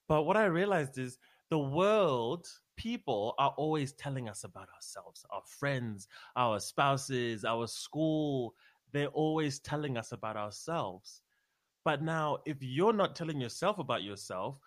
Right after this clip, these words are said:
you're, all you hear is everybody else's voices. For me, what I try and do is at the beginning of every morning,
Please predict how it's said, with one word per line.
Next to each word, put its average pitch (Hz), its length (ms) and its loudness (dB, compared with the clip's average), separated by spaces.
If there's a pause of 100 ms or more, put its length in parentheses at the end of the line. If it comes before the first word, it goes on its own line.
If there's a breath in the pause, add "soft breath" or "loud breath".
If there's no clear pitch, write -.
(160 soft breath)
you're, 165 200 0 (560)
all 220 180 4
you 185 180 0
hear 202 200 -2
is - 100 -4
everybody 156 300 -2
else's 160 280 -4
voices. 123 560 -6 (360 soft breath)
For 160 100 2
me, 196 160 2
what 175 160 4
I 127 100 4
try 139 240 -2
and 120 140 -4
do 123 180 -2
is 120 160 -8 (180)
at 117 80 -10
the 123 80 -8
beginning 135 300 -2
of 120 80 -2
every 131 220 -4
morning, 127 500 -2